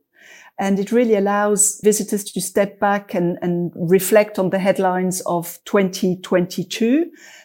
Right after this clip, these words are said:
Basically, we're showing about a hundred thirty pictures in various categories, such as news, daily life, Swiss stories, people, sports, and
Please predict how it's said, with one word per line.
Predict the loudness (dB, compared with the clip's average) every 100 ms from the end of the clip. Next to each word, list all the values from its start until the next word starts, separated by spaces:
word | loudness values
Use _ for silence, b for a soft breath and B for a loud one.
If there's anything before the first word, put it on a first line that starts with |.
| B
Basically, | 2 2 2 0 2
we're | 2
showing | 2 -2 -2 -2
about | -2 -2
a | -2
hundred | -2 -2 -4 -2
thirty | 0 0 -2
pictures | -6 -2 -4 -2 -2 -2 -4 -12 b b b
in | 0 2
various | 2 2 4 2 0 -4
categories, | -4 -2 -2 0 2 2 0 -2
such | -2 -4 -4
as | -2
news, | 0 2 2 2 -2 -4 -10 -2
daily | 4 4 4
life, | 2 2 0 -2 -4 -14 b b b b
Swiss | -8 2 4 4 2 -4
stories, | 2 4 4 2 2 -2
people, | -4 0 0 0 -2 -2 -2 -4
sports, | -6 0 4 4 2 -4 -12 _
and | -6 -4 -6